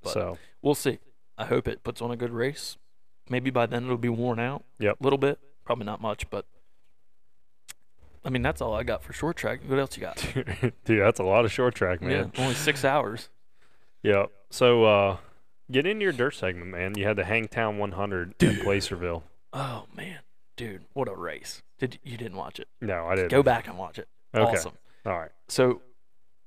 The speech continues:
Speaker 1: Larson comes from deep. I think tenth? I think he started tenth.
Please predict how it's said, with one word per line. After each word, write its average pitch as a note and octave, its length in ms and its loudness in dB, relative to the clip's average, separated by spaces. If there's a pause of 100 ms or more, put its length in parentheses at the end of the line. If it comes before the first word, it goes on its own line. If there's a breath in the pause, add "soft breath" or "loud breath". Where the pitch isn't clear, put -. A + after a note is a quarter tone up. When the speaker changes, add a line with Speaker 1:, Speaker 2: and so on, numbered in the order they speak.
(100)
Speaker 1:
Larson C#3 560 0
comes B2+ 260 -2
from G#2+ 280 -8 (100)
deep. G#2+ 360 -6
I - 40 -12
think C#3+ 220 -6 (340)
tenth? E3+ 340 -4
I - 1500 -20
think F3+ 140 -8
he - 40 -20
started E3 280 -6
tenth. F3 260 -6